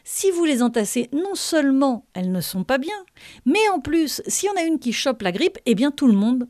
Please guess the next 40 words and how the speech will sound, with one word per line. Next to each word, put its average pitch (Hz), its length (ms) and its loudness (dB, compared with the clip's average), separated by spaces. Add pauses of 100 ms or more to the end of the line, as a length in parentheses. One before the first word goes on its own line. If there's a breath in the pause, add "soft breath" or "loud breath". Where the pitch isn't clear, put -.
la 208 100 2
chope. - 320 -6 (840 loud breath)
Dans 202 120 2
les 269 120 6
Landes, 349 340 0 (320)
il 233 80 -6
y 254 40 6
a 247 60 6
dix-sept 349 480 0
millions 285 340 4
de 277 60 0
canards 233 520 0
pour - 220 -8 (100)
quatre 359 200 -4
cent 247 240 -4
mille 247 160 2
habitants. 190 380 -6 (200)
Dans 196 140 0
le 214 60 2
Gers, 320 380 -4 (380 soft breath)
cinq - 420 -2
millions 208 380 0
de 202 80 -2
canards 254 520 -2
pour 311 180 -6 (180 soft breath)
cent - 320 -6
quatre-vingt-dix 240 760 0
mille 320 240 0
habitants 233 400 -2
seulement. 190 460 -6 (680 loud breath)
Au 233 100 0
Danemark, 247 680 2 (120)
en 214 120 2
deux 202 120 6
mille 226 200 6
vingt, 302 340 0
dix-sept 330 640 -6
millions 269 480 4
de 220 120 0
visons 190 540 -2